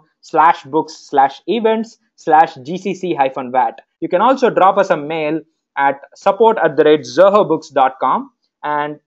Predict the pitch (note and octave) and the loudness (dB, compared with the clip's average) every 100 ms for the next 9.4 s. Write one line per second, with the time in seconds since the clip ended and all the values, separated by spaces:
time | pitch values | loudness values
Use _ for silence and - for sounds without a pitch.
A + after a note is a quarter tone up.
0 | - A#3+ A#3+ - F3+ F3 E3+ E3 D#3 C#3+ | -8 -6 -6 2 2 4 2 2 -4 -8
1 | C#3 G3+ G#3+ F3+ E3+ C#3+ C#3 G#3 G#3 D#3+ | -4 -2 -2 -2 -4 -6 -2 0 2 2
2 | E3 - C#3 - C#3+ C#3+ C#3+ C#3 C3 C3 | 0 -6 -12 -6 -2 0 0 -2 -2 -4
3 | B2 B2 B2 A#2+ A#2 - D3 D3+ C#3 - | -6 -4 -4 -4 -10 -2 0 0 -4 -6
4 | G#3 G3+ D#3 D3 D3 - B2+ B2+ B2+ D3 | -8 -2 0 0 -4 -8 -10 -10 -10 -8
5 | D3+ C#3 C3 - B2 B2 B2+ A#2+ C3+ D#3 | -6 -6 -8 -6 -6 -6 -10 -4 -4 -4
6 | F#3 _ _ _ C#3 B2+ C3 C3 - C3 | -8 _ _ _ -6 -4 -4 -6 -6 -2
7 | C3+ C3+ B2 A#2+ A#2 E3+ - D3+ B2+ A#2+ | 0 0 -2 -4 -4 -6 -4 -8 -6 -6
8 | A#2+ A#2 A2 B2 C3 B2 A#2+ A2+ A#2 - | -6 -10 -12 -10 -8 -8 -12 -10 -12 -14
9 | A2+ A#2 B2 - | -20 -20 -20 -20